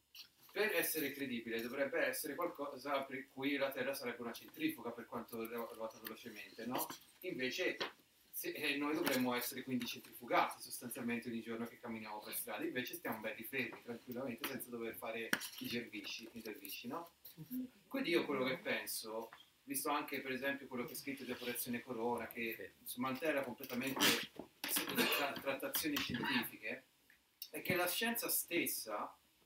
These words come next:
e lo dico da biologo, sia stato veramente un velo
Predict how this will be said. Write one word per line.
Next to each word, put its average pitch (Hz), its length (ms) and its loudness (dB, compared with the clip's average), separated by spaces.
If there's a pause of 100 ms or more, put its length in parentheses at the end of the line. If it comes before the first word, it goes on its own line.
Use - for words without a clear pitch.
e 127 100 -8
lo 127 60 -2
dico 139 160 -2
da 131 100 2
biologo, 110 600 -2 (420)
sia 208 320 4
stato 147 520 4
veramente 135 760 2
un 147 180 0
velo 139 580 2